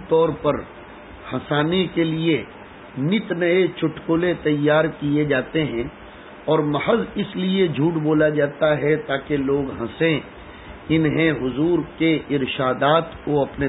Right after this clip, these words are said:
پیش نظر رکھنا چاہیے اور اس برے عمل سے باز آنا چاہیے۔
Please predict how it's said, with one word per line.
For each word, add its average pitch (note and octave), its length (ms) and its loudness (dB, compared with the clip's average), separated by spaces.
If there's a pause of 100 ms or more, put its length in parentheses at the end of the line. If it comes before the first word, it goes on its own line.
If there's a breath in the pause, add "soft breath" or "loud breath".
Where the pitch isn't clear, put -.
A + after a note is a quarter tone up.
پیش B2 240 -4
نظر C3 340 -2
رکھنا A#2 400 -6
چاہیے D#3 540 0 (540 loud breath)
اور D#3 320 4 (160)
اس G3 140 0 (680)
برے F#3 360 4
عمل D#3+ 340 0 (100)
سے D3+ 140 4
باز C3 440 2 (140)
آنا C3 280 0
چاہیے۔ G#2+ 480 -6